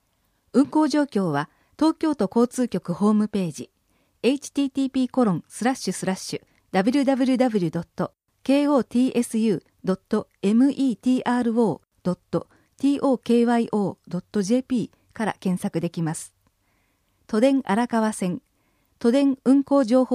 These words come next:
み、車号九千二号を入力。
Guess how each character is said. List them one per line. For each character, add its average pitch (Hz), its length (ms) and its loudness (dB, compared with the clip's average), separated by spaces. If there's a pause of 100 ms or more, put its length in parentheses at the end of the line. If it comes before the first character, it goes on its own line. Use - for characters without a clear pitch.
(2750)
み、 147 160 -4 (380)
車 - 240 -2
号 220 280 0 (240)
九 302 200 2
千 269 320 0
二 240 100 4
号 175 360 -2
を 185 100 0
入 185 240 2
力。 165 340 -4